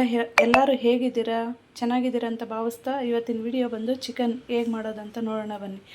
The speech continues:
ಬೇಕಾಗಿರುವಂಥ ಪದಾರ್ಥಗಳು: ಪುದೀನ, ಹಸಿಮೆಣಸಿನ್ಕಾಯಿ, ಈರುಳ್ಳಿ, ಟೊಮೊಟೊ, ಕೊತ್ತಂಬರಿ ಸೊಪ್ಪು, ರುಬ್ಕೊಳ್ಳೋಕ್ಕೆ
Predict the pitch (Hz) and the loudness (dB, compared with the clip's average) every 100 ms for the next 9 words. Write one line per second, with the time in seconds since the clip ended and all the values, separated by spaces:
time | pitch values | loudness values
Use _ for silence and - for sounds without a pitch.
0 | - - - 247 240 254 240 226 226 247 | -20 -20 0 4 4 4 0 0 -2 -4
1 | 240 220 220 220 202 202 202 - - - | -4 -2 -4 -4 -8 -8 -10 -14 -20 -20
2 | - - - - - - - - - - | -20 -20 -20 -20 -20 -20 -20 -20 -20 -6
3 | 269 262 262 247 247 302 294 240 240 262 | -4 0 2 4 4 2 0 -4 -2 0
4 | 247 240 233 247 254 311 - - - - | 0 0 -2 0 0 0 -2 -14 -20 -20
5 | - - - - 254 262 240 233 269 320 | -20 -20 -6 4 4 6 2 2 2 0
6 | 311 240 247 240 233 254 302 - - - | 0 4 4 4 2 2 2 -2 -4 -2
7 | 240 254 247 226 - 226 - 233 330 - | 2 4 2 0 -6 -8 -6 -2 -2 -4
8 | - - _ _ _ - - - _ 254 | -20 -20 _ _ _ -20 -20 -20 _ 0
9 | 254 254 - 240 214 - 247 | 0 2 4 6 4 0 -2